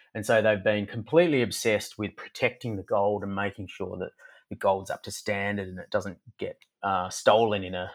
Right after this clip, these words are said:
in an Italian Job type heist or an Ocean Elevens type heist. But unfortunately, that has blinded them to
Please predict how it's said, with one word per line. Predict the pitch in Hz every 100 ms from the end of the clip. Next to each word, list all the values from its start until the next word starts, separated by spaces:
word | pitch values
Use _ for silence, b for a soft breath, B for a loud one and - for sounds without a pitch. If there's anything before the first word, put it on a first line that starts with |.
| -
in | 107 95
an | 92
Italian | 101 - 110 107 104
Job | 98 95 -
type | 101 95 - -
heist | 110 95 95 -
or | 95
an | 101
Ocean | 113 107 120
Elevens | 104 120 131 131 -
type | 104 98
heist. | - 135 135 110 - B B B B _
But | 117
unfortunately, | 110 - 123 127 - 110
that | 101 95
has | 101
blinded | 92 104 98 101 113 110 95
them | 95 95 - _ _
to | - 107 104